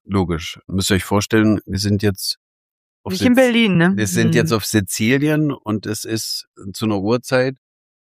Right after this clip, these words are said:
Speaker 1: wo
Speaker 2: So abends
Speaker 1: es
Speaker 2: um acht,
Speaker 1: jetzt
Speaker 2: ne? Ja.
Speaker 1: <laughs> nicht ganz so einfach ist, einfach irgendwie zu überlegen, wo findest du jetzt einen Tierarzt,
Speaker 2: Ja.
Speaker 1: ne?
Speaker 2: Also Palermo war jetzt nicht so weit weg, ungefähr eine Stunde Fahrt,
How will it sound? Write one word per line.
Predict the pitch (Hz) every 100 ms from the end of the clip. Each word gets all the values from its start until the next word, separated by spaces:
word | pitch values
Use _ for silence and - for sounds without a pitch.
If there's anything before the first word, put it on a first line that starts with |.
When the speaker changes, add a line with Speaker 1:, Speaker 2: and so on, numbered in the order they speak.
| _
Speaker 1:
wo | 101 104 107 107 107 104 _ _ _ _
Speaker 2:
So | -
abends | - 160 170
Speaker 1:
es | 214
Speaker 2:
um | 214
acht, | 202
Speaker 1:
jetzt | - -
Speaker 2:
ne? | 185 196
Ja. | - 165 170 - -
Speaker 1:
<laughs> | - -
nicht | 165 -
ganz | 127 123 -
so | 110
einfach | 104 107 127 120
ist, | 135 - _ _ _ _
einfach | 110 110
irgendwie | 104 110 110 113
zu | - 117
überlegen, | 107 101 - 120 117 -
wo | 104 98
findest | 104 98 -
du |
jetzt | 101 -
einen | 110
Tierarzt, | - 151 104 90 90 - -
Speaker 2:
Ja. | 101
Speaker 1:
ne? | 117 117 _ _ _
Speaker 2:
Also | - 202
Palermo | 175 190 180 196 226 247 - _ _ _ _ _ -
war | 185
jetzt | 165 - - _ _ _ -
nicht | 185 -
so | 202
weit | 208 185
weg, | 196 208
ungefähr | 190 180
eine | 180
Stunde | 165 - 202 196
Fahrt, | - - 160 208